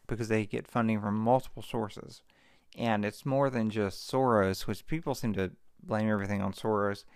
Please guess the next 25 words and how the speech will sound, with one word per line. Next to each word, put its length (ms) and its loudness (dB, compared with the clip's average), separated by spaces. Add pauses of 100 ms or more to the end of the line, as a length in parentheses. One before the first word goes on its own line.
(360)
And 220 0
he 100 0
is 140 0
a 60 -2
player, 520 4
but 220 -2
there's 180 -4
so 160 -4
much 300 -2
more 280 2
involved 500 4
to 180 0
it 180 -2
than 140 -4
just 300 -6
Soros. 520 -2 (800)
Um, 640 4 (680)
the 540 2 (800)
funding 600 4
at 100 0
the 80 -4
street 320 0
level 500 2 (920)
is 160 0
pre-, 300 0